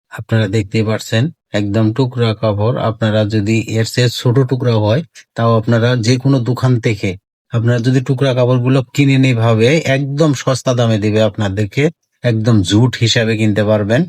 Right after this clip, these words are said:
একদম সস্তায়। যেমন তিন গিরা, চার গিরা টুকরা যা আছে, ওইভাবেই টুকরাগুলো নেবেন, তাহলে হ-, হবে জামা স্টাইলিশ, একদম অস্থির একটা মডেল হবে জামার। দেখেন, এটা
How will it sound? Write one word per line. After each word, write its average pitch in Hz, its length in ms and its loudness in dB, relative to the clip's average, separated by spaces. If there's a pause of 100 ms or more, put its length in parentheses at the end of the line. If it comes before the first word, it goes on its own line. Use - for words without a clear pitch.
একদম 110 400 -2
সস্তায়। 104 500 -2 (720)
যেমন 110 320 2 (320)
তিন 143 220 4
গিরা, 113 260 2
চার 120 180 0
গিরা 113 260 -2
টুকরা 131 340 -2
যা 117 240 0
আছে, 113 200 -2
ওইভাবেই 113 360 2
টুকরাগুলো 110 500 0
নেবেন, 110 280 -2
তাহলে 107 320 -2
হ-, 101 360 -4
হবে 104 320 -2
জামা 107 320 -2 (600)
স্টাইলিশ, 107 580 -2
একদম 107 360 0 (1080)
অস্থির 110 400 0
একটা 104 260 -2
মডেল 104 360 0
হবে 101 240 0
জামার। 110 340 0 (500)
দেখেন, 113 280 0
এটা 120 280 0